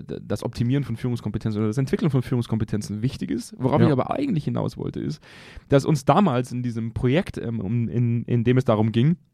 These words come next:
Speaker 1: Führungskompetenzen zu entwickeln, uns gesagt wurde,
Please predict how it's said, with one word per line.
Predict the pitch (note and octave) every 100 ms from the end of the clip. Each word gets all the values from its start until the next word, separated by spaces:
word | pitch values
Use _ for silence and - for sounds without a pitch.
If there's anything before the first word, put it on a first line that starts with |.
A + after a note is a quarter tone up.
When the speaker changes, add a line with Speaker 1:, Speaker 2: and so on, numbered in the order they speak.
| _ _ _ _ _ _
Speaker 1:
Führungskompetenzen | - C3+ C#3+ A2+ G#2+ A2 G#2 G#2+
zu | G#2
entwickeln, | G#2 A2+ A2+ D#3 - _ _ _ - _ _ _ - _
uns | C#3 C3
gesagt | C3 A2 C3+ -
wurde, | A2 A2+